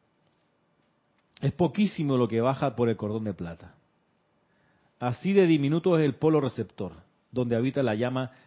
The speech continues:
microscópica que les da vida. A medida que nos esforzamos, siempre con la cooperación consciente de ustedes", ey, vuelve y traba, "siempre con la cooperación de nosotros". No ha venido el maestro a, a expandirte la llama.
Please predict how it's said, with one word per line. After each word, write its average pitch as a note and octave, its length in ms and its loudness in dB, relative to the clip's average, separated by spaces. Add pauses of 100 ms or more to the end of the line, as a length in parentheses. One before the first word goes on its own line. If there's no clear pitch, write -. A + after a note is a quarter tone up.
microscópica C3 920 -2
que A#2 100 -6
les G#2+ 160 -4
da G2 140 -6
vida. F#2 360 -10 (1300)
A C#3+ 140 2
medida E3 360 4
que F#3 120 -2
nos D#3 160 2
esforzamos, A#2+ 560 -2 (760)
siempre A3+ 340 4
con E3+ 120 4
la D3 100 4
cooperación C3 520 2
consciente F3 440 -2
de D3+ 80 2
ustedes", A#2+ 520 -2
ey, C3+ 220 -4
vuelve D3+ 500 -2
y C#3+ 40 -8
traba, G2 480 -8 (260)
"siempre D3 400 -4
con D3+ 100 0
la B2 80 0
cooperación A2 500 -4
de D3+ 60 -4
nosotros". B2 440 -8 (560)
No C3 120 0
ha D3+ 40 6
venido E3+ 260 8
el F3+ 80 6
maestro E3 420 2
a, D3 220 0 (760)
a C#3+ 60 0
expandirte C#3 420 0
la C3+ 80 4
llama. A2+ 320 0